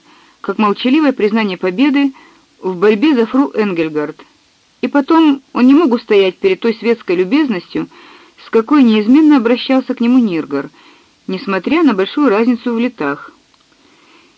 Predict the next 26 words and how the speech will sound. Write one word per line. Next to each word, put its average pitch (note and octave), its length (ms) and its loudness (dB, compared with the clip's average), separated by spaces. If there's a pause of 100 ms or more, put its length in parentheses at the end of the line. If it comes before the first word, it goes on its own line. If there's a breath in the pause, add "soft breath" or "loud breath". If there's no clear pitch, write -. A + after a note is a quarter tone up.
(140 soft breath)
Ниргар G#3+ 460 0
говорил F3 520 0
о G3+ 100 -10
сегодняшнем A#3 580 -2
вечере A#3 580 -4 (540 soft breath)
и G3 100 -2
о A3+ 80 2
светских C4+ 420 -4
развлечениях B3+ 580 0
вообще, B3 640 -4 (760 soft breath)
но G#3+ 160 0
Пэр D#4+ 260 0
был A#3 160 -2
настолько A3+ 500 -2
полон A3+ 420 -4
недавними G#3 520 -2
событиями, B3+ 720 -4 (300 soft breath)
что - 260 -4
улавливал C#4 460 2
лишь G#3 240 -4
отдельные D#4 420 0
слова, E3 500 -4 (300 soft breath)
не F#3+ 140 -8
понимая B3+ 400 2
их A#3 220 -6
смысла. D3 600 -8